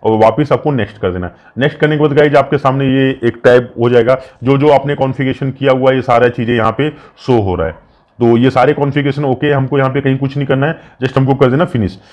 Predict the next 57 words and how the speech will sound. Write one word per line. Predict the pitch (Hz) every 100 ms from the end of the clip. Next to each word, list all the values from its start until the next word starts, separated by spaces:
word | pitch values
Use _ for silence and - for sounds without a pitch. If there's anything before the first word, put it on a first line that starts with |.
| _ -
फिनिश | 139 147
पे | 151
करेंगे | 147 151 156
तो | 147
ये | 143
कुछ | 143 151 147
सेकंड्स | 127 - 123 147 139
का | 147
प्रोसेस | - 135 151 143
होता | 139
है, | 143 160 - -
जिसमें | 127 - 139
ये | 139
हमारा | 131 123 127
फाइल, | - 120 147 - -
जिसमें | 131 131 139
नेट | 127 127 123
रूल, | 135 135 135 - - -
firewall | 123 127
रूल | 127 131 131 -
सारा | - 123 127
क्रिएट | 123 113 104
होता | 104 92
है। | 87 - 113
ये | 131 147 -
एक | 131 139
मेथड | 123 117 120
है | 123
जिस, | 127 120 131 127
जिसके | 113 117 -
through | 131 135 120
हम | 107
करते | 92 90
हैं। | 82 78 _ _ _ _ -
तो | 101 104 113
I |
think | 123 139 135
so | 147
ये | 127 127
अभी | 123 123
क्रिएट | - 131 139
हो |
जाएगा | 127 113 113
गाइस। | 117 165 - _ _ _ _
आप | 98 -
देख | 110 135
सकते | 139 -
हैं | 135
कि | 139
मैं | 131
ये | 131
लाइव | 123 107 123 120
बता | 113 113
रहा | 113
हूँ, | 117
ये | 117
मेरा | 107 107